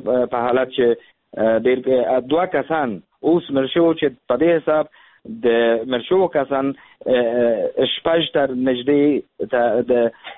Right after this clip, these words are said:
د هغه، د، د تر نږدې د دېرش کسان، نږدې د دېرش کسان رسیږي دا حالت، دا، اه، هغه کسان چې مړه شوي. او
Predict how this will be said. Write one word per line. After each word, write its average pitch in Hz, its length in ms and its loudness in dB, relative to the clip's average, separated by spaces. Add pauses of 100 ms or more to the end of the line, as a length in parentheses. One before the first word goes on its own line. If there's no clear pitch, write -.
(160)
د - 40 4
هغه، 131 540 2
د، 123 100 0 (500)
د - 20 2 (800)
تر 139 80 0
نږدې 135 400 2
د - 20 2 (280)
دېرش 185 340 2
کسان، 117 380 -2
نږدې 123 480 0
د 147 180 -2
دېرش 165 260 2
کسان 151 380 -2
رسیږي 98 500 0
دا 98 140 2 (160)
حالت، 104 260 0 (120)
دا، 107 120 2
اه، 98 460 0 (500)
هغه 107 220 0
کسان 113 280 -2
چې 113 140 -2
مړه 110 200 0
شوي. 151 300 2 (360)
او 156 460 2